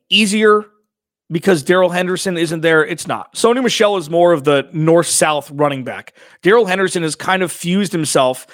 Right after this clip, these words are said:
into an, I don't know, Alvin Kamara light. Obviously not as fast, obviously a little bit bigger, but he's a guy that can catch the ball in the backfield. He, he rushes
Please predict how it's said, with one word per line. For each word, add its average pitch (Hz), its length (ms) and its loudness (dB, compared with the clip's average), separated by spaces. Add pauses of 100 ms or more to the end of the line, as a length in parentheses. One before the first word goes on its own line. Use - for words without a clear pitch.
(340)
into 175 420 2
an, 139 340 -2 (340)
I 202 60 2
don't 147 80 2
know, 123 180 -2
Alvin 202 340 0
Kamara 170 500 2
light. 139 420 0
Obviously 185 320 -2
not 165 140 2
as 151 80 -6
fast, 135 380 -2
obviously 151 280 0
a 151 40 4
little 151 180 2
bit 135 220 -2
bigger, 135 380 -2
but - 340 -12
he's 175 100 0
a 156 40 -6
guy 208 180 4
that 196 60 -10
can 160 100 -10
catch 190 200 -2
the 202 60 -4
ball 175 180 4
in 175 40 2
the 180 40 0
backfield. 151 720 0 (220)
He, 185 140 -4
he 180 140 -4
rushes 175 560 0